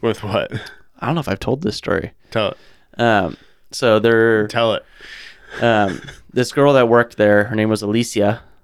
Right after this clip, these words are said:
Speaker 2: and her ex-husband had just gotten out of prison
Speaker 1: Nice.
Speaker 2: for, like, a long, he was there for, like, a long time.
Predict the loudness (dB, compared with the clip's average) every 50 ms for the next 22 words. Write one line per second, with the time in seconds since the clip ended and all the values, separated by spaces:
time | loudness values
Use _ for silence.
0 | _ _ _ _ _ -6 -2 -2 0 0 0 -2 -4 -6 -8 -6 -2 -2 -2 -2
1 | 0 -2 -4 -4 -4 -4 -2 -2 -2 -2 -2 -2 -2 0 0 -2 -4 -6 -8 -8
2 | -6 -6 -8 -6 -4 -4 -4 -2 -2 -4 -4 -4 -4 -4 -4 -2 -4 -6 -8 -10
3 | -12 -16 -20 -16 -12 -12 -10 -10 -8 -4 -2 0 0 0 0 -2 -2 -2 -2 -4
4 | -6 _ -20 -20 -20 -12 -6 -4 -4 -4 -4 -4 -4 -4 -4 -4 -4 -4 -4 -2
5 | -2 -4 -4 -4 -4 -4 -4 -4 -4